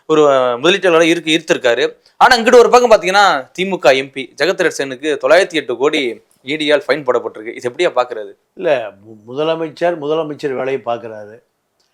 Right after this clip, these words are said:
Speaker 2: ஜெகத் ரட்சகன் ஜெகத் ரட்சகன் வேலையை பாக்குறாரு.
Speaker 1: இங்கிட்டு இ டி ஒரு பக்கம் அவர் வேலையை
Speaker 2: அவர்
Speaker 1: பாக்குறாரு.
Speaker 2: வேலையை பார்க்க.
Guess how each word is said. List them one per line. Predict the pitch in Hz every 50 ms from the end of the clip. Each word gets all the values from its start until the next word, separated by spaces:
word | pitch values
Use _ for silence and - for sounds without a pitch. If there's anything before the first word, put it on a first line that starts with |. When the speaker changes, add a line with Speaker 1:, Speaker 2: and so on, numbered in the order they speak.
| _ _ _ _ -
Speaker 2:
ஜெகத் | 135 180 196 220 226 190 202 202
ரட்சகன் | 196 180 - 180 165 196 208 202
ஜெகத் | 151 151 156 170 165 165 156
ரட்சகன் | 147 143 151 151 139 127
வேலையை | 127 127 127 120 110
பாக்குறாரு. | 117 113 104 113 107 104 - - -
Speaker 1:
இங்கிட்டு | - 208 214 214 208 233
இ | 254
டி | 254 247
ஒரு | 220 196
பக்கம் | 165 190 202 220 208
அவர் | 185 190
வேலையை | 185 180 185 175 185
Speaker 2:
அவர் | 196 190 175
Speaker 1:
பாக்குறாரு. | 151
Speaker 2:
வேலையை | 135 139 139 131 -
பார்க்க. | - 95 - _ _ -